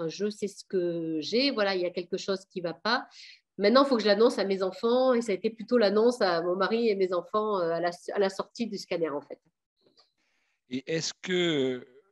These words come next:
Speaker 2: finalement, l'inquiétude du radiologue, euh, mais qui a dû être fait par, euh, avec bienveillance et empathie pour vous, a été aussi une façon de, je vais pas dire de vous rassurer, mais de, de vous dire, ben, je,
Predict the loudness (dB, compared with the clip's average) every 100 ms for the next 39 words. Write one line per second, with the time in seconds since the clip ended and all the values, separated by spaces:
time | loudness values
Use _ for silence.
0 | _ _ _ _ -14 -6 -2 0 0 -2
1 | -4 -12 -10 -10 -8 -4 -4 -4 -4 -2
2 | -2 -2 -6 -8 -10 -14 -20 _ _ -6
3 | -6 -6 -8 -8 -6 -6 -6 -10 -10 -10
4 | -10 -14 -14 -14 -16 -14 -14 -16 -20 _
5 | _ _ _ _ -16 -8 -6 -4 2 2
6 | 2 2 2 2 2 0 0 -2 -4 -10
7 | -8 -8 -6 -4 -4 -4 -4 -4 -4 -4
8 | -4 -2 -2 -2 -2 2 2 2 -2 _
9 | _ _ _ _ _ _ _ _ _ _
10 | _ _ -12 -10 -4 -2 -2 -2 -2 0
11 | 0 -2 0 2 2 0 -2 -6 -8 -8
12 | -10 -6 -6 -2 -2 -2 -8